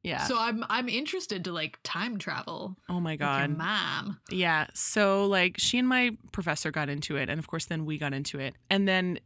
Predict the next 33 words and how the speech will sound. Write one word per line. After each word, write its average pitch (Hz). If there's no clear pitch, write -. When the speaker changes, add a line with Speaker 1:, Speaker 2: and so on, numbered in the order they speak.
Speaker 1:
i-, -
in 175
two 185
thousand, 233
like, 160
a 180
year 180
after 156
this, -
we 170
even 143
took 277
this 170
class, 151
we 170
saw 165
a 156
production 214
of -
Hamlet 156
at 151
the 135
Oregon 147
Shakespeare 170
Festival, 151
'cause, -
yeah, 147
it 143
was 151
our 165
family 139
vacation. 147
Hamlet 208